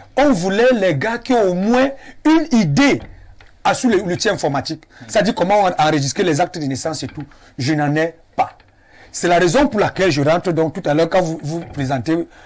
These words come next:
Speaker 1: euh, on se présentait. C'est la raison pour laquelle je vais donc faire les T I C. Je vous dis, comme je fais le concours l'école normale en T I C, non, je passe naturellement parce qu'il y a un besoin. Mais un gars qui a fait sociologie, je ne suis pas en train de dire que la sociologie est mauvaise,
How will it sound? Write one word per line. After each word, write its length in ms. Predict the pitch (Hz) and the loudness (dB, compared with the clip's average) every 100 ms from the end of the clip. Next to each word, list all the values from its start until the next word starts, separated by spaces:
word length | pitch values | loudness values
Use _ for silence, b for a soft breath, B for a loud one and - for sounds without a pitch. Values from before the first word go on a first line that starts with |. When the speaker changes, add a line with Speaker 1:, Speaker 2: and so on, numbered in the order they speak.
| B 139 | B -10
Speaker 1:
euh, 160 | 131 131 - | -10 -12 -6
on 100 | 175 | -6
se 140 | 170 | -4
présentait. 500 | 131 139 127 110 160 | -8 -8 -8 -8 -10
C'est 200 | 175 - | -10 -6
la 80 | 160 | -2
raison 200 | 156 214 | 0 0
pour 120 | 226 | 0
laquelle 260 | 202 - 202 | -2 0 0
je 60 | 165 | 2
vais 120 | 233 | 2
donc 140 | 240 | 2
faire 280 | - 220 - - | 2 0 0 -4
les 220 | 175 269 277 | -2 0 2
T 80 | |
I 160 | 320 269 | 2 4
C. 300 | 247 208 139 B B B | 2 -2 -4 B B B
Je 160 | - 165 | -2 0
vous 220 | 262 370 | 2 2
dis, 320 | 185 254 320 B B B | 2 2 2 B B B
comme 180 | 320 349 | 0 2
je 120 | 214 | 2
fais 240 | 226 285 | 2 2
le 100 | 247 | 2
concours 380 | 180 190 165 240 | 0 -2 -2 -2
l'école 300 | 202 - 214 | -4 -4 -2
normale 300 | 180 165 208 - | -2 0 -2 -2
en 120 | 175 | -4
T 160 | - 247 | 0 0
I 140 | 214 | 0
C, 300 | - 214 170 B - | -2 -4 -4 B -2
non, 240 | 453 392 | 2 4
je 120 | 311 | 4
passe 560 | 349 - 508 466 - - _ - | 2 2 0 0 -2 -14 _ 0
naturellement 720 | 320 277 - 339 311 349 392 - | 2 2 2 4 4 2 -2 -2
parce 180 | 285 | -2
qu'il 160 | - 381 | 2 2
y 40 | |
a 120 | 359 349 | 4 4
un 60 | |
besoin. 640 | 165 214 208 196 294 175 B B B | 2 0 0 2 0 0 B B B
Mais 120 | 285 - | -2 0
un 180 | 453 | 0
gars 160 | 359 - | 2 2
qui 100 | - | 2
a 80 | - | 0
fait 100 | - | 0
sociologie, 720 | - 247 - 240 214 196 262 B B | 0 0 -2 -2 -2 0 0 B B
je 80 | 190 | -2
ne 80 | 226 | 0
suis 160 | 339 | 0
pas 160 | 330 269 | 0 0
en 20 | |
train 120 | 269 | 0
de 60 | 208 | 0
dire 120 | 254 | 0
que 80 | 247 | 0
la 80 | 196 | 0
sociologie 440 | 185 147 175 175 | -2 -4 -4 0
est 80 | 240 | 0
mauvaise, 440 | 190 202 294 151 | 0 0 0 -2